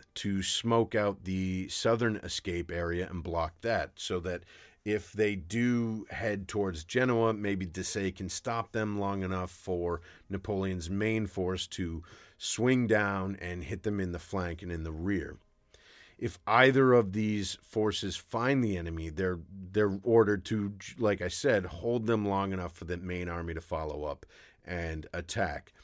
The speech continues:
The fatefully false report of that bridge over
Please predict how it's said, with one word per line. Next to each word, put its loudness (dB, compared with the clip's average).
The 4
fatefully 2
false -2
report 0
of -4
that -2
bridge 2
over -2